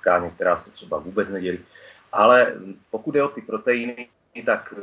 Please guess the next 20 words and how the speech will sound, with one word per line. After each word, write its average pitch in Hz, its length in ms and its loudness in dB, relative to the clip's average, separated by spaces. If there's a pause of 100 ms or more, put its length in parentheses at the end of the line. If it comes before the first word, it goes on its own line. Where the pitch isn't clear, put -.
(140)
to 113 60 -8
jsou - 140 -12
takové 113 260 -2
ty 113 140 -8
základní 104 640 -2
stavební, 101 880 -6
eh, - 160 -18 (180)
kameny, 98 440 0
ze 90 80 -10
kterých 95 400 -8
jsou 98 140 -10
vlastně 92 300 -4
tvořeny, 90 560 -4
eh, 82 240 0
naše 87 260 -2
těla 95 560 4 (380)
a, 87 400 4
a 95 280 -10 (140)
samotné 95 420 -4
buňky. 90 540 -4